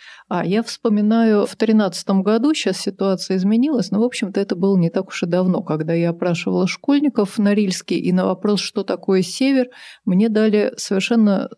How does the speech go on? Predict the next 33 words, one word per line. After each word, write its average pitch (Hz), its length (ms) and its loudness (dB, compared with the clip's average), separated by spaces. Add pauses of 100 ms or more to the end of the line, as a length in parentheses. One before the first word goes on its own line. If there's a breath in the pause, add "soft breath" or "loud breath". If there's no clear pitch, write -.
сшибающий 190 720 -2
с - 140 -12
ног, 180 240 -2
я 170 100 -4
бы - 40 -14
сказала, 180 520 0
ответ. 262 320 0
Север — 247 340 2
это 180 200 -2
то, 233 160 0
где 170 200 0
плохой 170 360 -2
интернет. 175 480 -2 (520 loud breath)
То - 80 -4
есть 202 160 0
ни 226 120 6
холод, 247 600 2
ни 208 60 4
бураны, 208 720 4
ни 185 580 2
там 180 220 -2
удалённость, 196 640 0
а 175 60 -2
плохой 185 420 0
интернет. 220 480 0
И, 233 40 -4
в 185 60 -2
общем-то, 208 380 -2
если 180 220 -2
в 185 60 0
Норильске 185 440 -2
ситуация - 540 -4
исправлена, 262 640 2